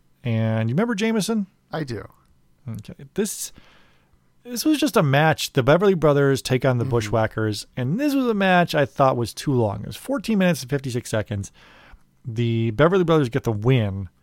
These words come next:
Speaker 1: But it just, it went too long.
Speaker 2: Yeah,
Speaker 1: You
Speaker 2: I
Speaker 1: know?
Speaker 2: think it
Speaker 1: And I
Speaker 2: went
Speaker 1: thought
Speaker 2: too long. But, but I did like, I mean, this is to me, uh, today me talking, like, I like Jameson. Like, he's
Speaker 1: Okay, you
Speaker 2: just,
Speaker 1: think he's
Speaker 2: he's
Speaker 1: funny?
Speaker 2: such a sniveling little weenie.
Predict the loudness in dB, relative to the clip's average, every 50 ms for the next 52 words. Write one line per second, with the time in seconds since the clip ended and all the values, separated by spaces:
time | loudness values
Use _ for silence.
0 | _ _ _ _ _ _ _ _ _ _ _ _ -6 -4 -4 -4 -4 -4 -2 -2
1 | 0 2 2 0 0 -2 -4 -4 -2 0 0 0 0 0 -2 -4 -6 -10 -16 -20
2 | -20 _ _ _ _ _ -4 -2 0 0 0 2 0 2 2 4 4 4 4 4
3 | 2 2 2 2 0 -2 -4 -6 -6 -4 -2 -2 -2 -2 -2 -4 -2 -2 -2 -4
4 | -4 -2 -2 -2 -2 -2 -4 -6 -4 -2 -2 -2 -4 -8 -12 -16 -20 -20 -20 _
5 | _ -20 -20 _ -20 -20 -20 -20 -20 -20 _ _ _ -20 -20 _ _ _ -6 -4
6 | -2 0 0 -2 -2 -6 -10 -10 -8 -6 -6 -6 -6 -10 -16 -20 -20 -18 -12 -10
7 | -10 -10 -10 -6 -6 -4 -2 -2 -2 -2 -2 -2 -2 -4 -4 -4 -6 -6 -6 -4
8 | -6 -6 -4 -4 -4 -2 0 0 0 0 0 -2 -6 -10 -10 -10 -10 -10 -10 -10
9 | -10 -12 -14 -14 -16 -20 -20 -20 -20 -20 -20 -20 -20 -20 -20 -18 -8 -6 -2 2
10 | 2 4 4 4 4 4 4 4 2 2 2 2 4 4 4 4 6 6 6 6
11 | 6 4 2 2 0 0 2 4 4 4 6 4 2 2 2 4 4 4 4 4
12 | 4 4 4 4 4 4 2 0 -2 -4